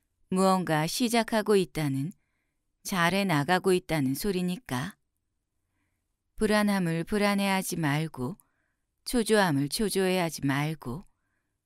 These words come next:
두려움을 두려워하지 말자. 그럼 곧 행복이 찾아올 테니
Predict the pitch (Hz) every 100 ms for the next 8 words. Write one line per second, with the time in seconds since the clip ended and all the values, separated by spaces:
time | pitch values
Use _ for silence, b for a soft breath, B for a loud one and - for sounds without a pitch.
0 | _ - 165 170 165 147 135 127 170 170
1 | 165 170 165 156 156 135 147 - 127 160
2 | - _ _ _ _ _ _ _ - 175
3 | 156 160 185 _ _ _ _ _ _ _
4 | 208 202 226 262 254 254 226 247 - 294
5 | 254 240 226 233 170 143 151